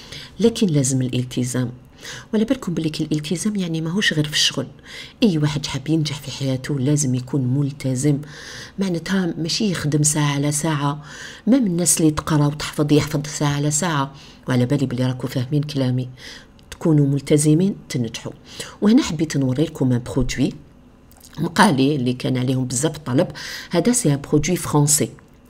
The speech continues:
يعني تاع فرنسا، فيه زوج مقالي وفيه هذيك اليد.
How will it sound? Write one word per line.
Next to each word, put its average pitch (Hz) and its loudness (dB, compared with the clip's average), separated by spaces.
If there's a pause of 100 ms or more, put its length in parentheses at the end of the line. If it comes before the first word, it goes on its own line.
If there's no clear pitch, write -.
(160)
يعني 131 4
تاع 135 -2
فرنسا، 123 0 (360)
فيه 131 4
زوج 160 0
مقالي 123 0
وفيه 156 0
هذيك 131 -2
اليد. 110 -2